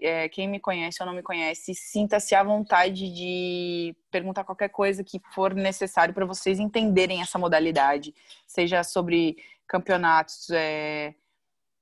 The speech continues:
atletas, movimentos, enfim,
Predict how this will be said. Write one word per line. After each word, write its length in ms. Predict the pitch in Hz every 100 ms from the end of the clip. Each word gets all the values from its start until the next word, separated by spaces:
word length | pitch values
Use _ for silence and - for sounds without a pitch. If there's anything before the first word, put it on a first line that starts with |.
| _
atletas, 1200 | - 180 - 185 170 165 175 160 160 156 - - - _ -
movimentos, 560 | 170 180 196 185 180 -
enfim, 520 | 220 226 - 190 277